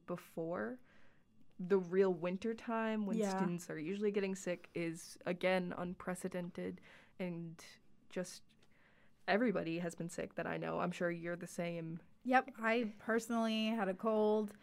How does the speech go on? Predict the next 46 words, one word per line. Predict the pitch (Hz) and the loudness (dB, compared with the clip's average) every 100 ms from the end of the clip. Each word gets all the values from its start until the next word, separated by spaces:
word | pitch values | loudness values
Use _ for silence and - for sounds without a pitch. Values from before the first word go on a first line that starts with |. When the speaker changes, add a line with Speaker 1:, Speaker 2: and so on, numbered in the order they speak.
| - - - - | -20 -20 -16 0
Speaker 2:
Um, | 214 208 | 2 4
I | 226 | 8
actually, | 233 269 - 330 | 8 6 2 2
it | 233 | 4
was | 233 | 2
really | 233 262 254 | 2 2 4
funny. | - 294 226 190 | 4 4 4 2
I'm | - 226 | 0 2
gonna | 247 | 2
expose | 226 - - 233 240 | 0 -4 2 4 6
myself, | 226 208 208 196 | 4 0 0 -2
but | 202 | 0
I | 208 | 0
saw | 208 233 | 2 2
a | |
TikTok | 208 - 226 226 - 226 202 208 - | 2 0 -2 -2 0 6 6 4 0
about | 208 202 196 226 | 4 6 4 2
a | |
girl | 208 220 220 | 4 6 6
joking | 208 214 208 208 | 4 4 4 2
about | 190 202 | 2 2
how | 220 | 0
she | 214 | -2
can't | 220 208 196 | 0 0 2
handle | 220 202 | 2 2
being | 196 190 | 2 0
sick | - - 359 | -4 2 2
anymore | 359 269 214 190 190 208 - - - - | 6 6 6 6 4 0 -6 -18 -20 0
because | 233 226 214 | 2 4 2
she | 233 | 2
hasn't | 214 | 2
been | 208 202 | 0 0
sick | - 285 - | 0 -2 0
for | 220 | 0
two | 208 | 2
years. | 220 196 175 202 196 - - - - - - | 0 2 2 2 2 -2 -14 -20 -20 -12 0
And | 240 220 - | 2 2 -2
it | - 220 | 0 2
had, | 220 208 | 4 2
like, | 208 202 | 0 2
millions | 220 208 208 190 | 4 4 4 2
of | 202 185 233 - | -2 -4 -10 -4
views | 226 220 | 2 4
or | 214 | 4
likes, | 190 208 202 202 | 4 4 2 0
and | 202 185 | -2 -2